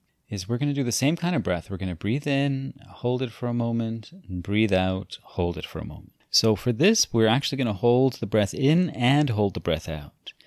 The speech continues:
And I want, what I'd like you to do is pay just a little extra attention to how your, the, how your mind feels, the space in your mind, the quiet in your mind, the relative quiet in your mind, in those in-between parts,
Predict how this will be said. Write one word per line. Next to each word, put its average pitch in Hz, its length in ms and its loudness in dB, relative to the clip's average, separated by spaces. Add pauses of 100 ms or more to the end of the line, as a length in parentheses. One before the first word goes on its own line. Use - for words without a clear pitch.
(500)
And 110 140 0
I 117 80 2
want, 147 400 -2
what 123 100 0
I'd 120 140 0
like 180 280 0
you 220 60 2
to 135 140 -4
do 92 420 0 (460)
is 113 100 -4
pay 180 260 0
just 185 200 -2
a 135 40 2
little 165 320 0
extra 139 380 -2
attention 87 800 -4 (420)
to 107 100 -8
how 101 280 -6
your, 110 260 -2 (100)
the, 98 300 -6
how 110 120 -6
your 120 120 2
mind 98 340 4
feels, 82 340 -2
the 78 100 -8
space - 400 -2
in 98 80 0
your 92 140 0
mind, 80 520 -4
the 82 60 -8
quiet 95 520 0
in 90 80 -2
your 87 120 -2
mind, 73 340 -6
the 110 140 2
relative 120 440 6
quiet 92 260 2
in 92 60 -4
your 90 100 0
mind, 80 440 -4 (580)
in 139 200 2
those 139 380 4
in-between 107 680 2
parts, - 560 -6